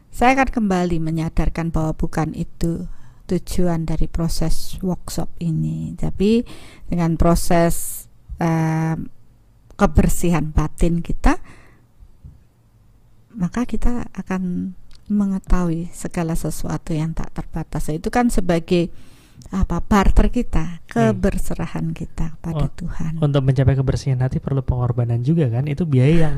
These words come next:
Speaker 2: mahal,
Speaker 1: <laughs>
Speaker 2: bukan mahal lagi, mahal. Kalau ke orang Jawa tambahin U A tuh berarti tambah
Speaker 1: Hmm.
Speaker 2: besar banget gitu. Karena menundukkan ego itu berat.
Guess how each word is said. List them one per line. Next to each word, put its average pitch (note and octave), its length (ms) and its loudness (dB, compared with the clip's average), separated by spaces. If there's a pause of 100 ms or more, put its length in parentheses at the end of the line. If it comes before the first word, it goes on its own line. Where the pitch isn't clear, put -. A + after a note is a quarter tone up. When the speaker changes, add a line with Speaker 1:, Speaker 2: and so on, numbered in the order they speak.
(140)
Speaker 2:
mahal, G#3 720 4 (300)
Speaker 1:
<laughs> - 340 0
Speaker 2:
bukan A#3+ 220 2
mahal C#3 240 4
lagi, D#3+ 240 4
mahal. D#3+ 880 6
Kalau D#3 180 2
ke D#3 60 2
orang D#3 180 6
Jawa D3+ 240 6 (100)
tambahin D#3 440 4
U E3+ 160 2
A F3 160 6
tuh G3+ 80 6
berarti F3+ 320 6
tambah C#3+ 320 2 (240)
Speaker 1:
Hmm. D3 320 0
Speaker 2:
besar C3+ 260 2
banget B2 300 -2
gitu. C#3+ 180 -2 (460)
Karena E3+ 340 2
menundukkan D#3 640 0
ego C#3+ 220 -2
itu C#3 180 0
berat. A#2+ 460 -2